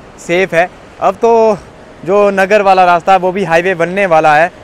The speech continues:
आ, जिससे, आ, जाम प्रॉब्लम बिल्कुल ख़त्म हो जाएगी, जाम बिल्कुल भी नहीं रहेगा। आ, फिर तो जाम का दिक्कत ही ख-, सारा ख़त्म हो जाएगा दोस्तों।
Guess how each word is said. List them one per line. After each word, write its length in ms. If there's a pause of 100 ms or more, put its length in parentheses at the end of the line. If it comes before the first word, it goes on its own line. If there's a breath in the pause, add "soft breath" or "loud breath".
(260)
आ, 260
जिससे, 500 (380)
आ, 80
जाम 240
प्रॉब्लम 380
बिल्कुल 360
ख़त्म 340
हो 160
जाएगी, 420
जाम 320
बिल्कुल 320
भी 140
नहीं 280
रहेगा। 460 (600)
आ, 100 (140)
फिर 120
तो 180
जाम 240
का 160 (200)
दिक्कत 320
ही 100
ख-, 160
सारा 280
ख़त्म 260
हो 140
जाएगा 240
दोस्तों। 360